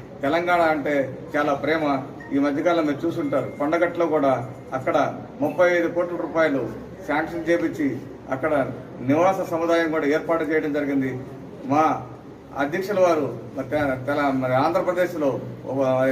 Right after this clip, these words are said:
ఉప ముఖ్యమంత్రిగా ఉండి ఐదు శాఖలు నిర్వహించడం జరుగుతూ ఉంది. అట్లాగే ఇవాళ పంచాయతీరాజ్ శాఖ, మరి అక్కడ పంచాయతీలు అంతా కూడా కలకలలాడుతున్నాయంటే మరి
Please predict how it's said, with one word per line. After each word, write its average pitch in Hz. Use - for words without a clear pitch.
ఉప 170
ముఖ్యమంత్రిగా 170
ఉండి 170
ఐదు 165
శాఖలు 170
నిర్వహించడం 165
జరుగుతూ 151
ఉంది. 139
అట్లాగే 160
ఇవాళ 147
పంచాయతీరాజ్ 170
శాఖ, 160
మరి 135
అక్కడ 147
పంచాయతీలు 165
అంతా 143
కూడా 160
కలకలలాడుతున్నాయంటే 151
మరి 139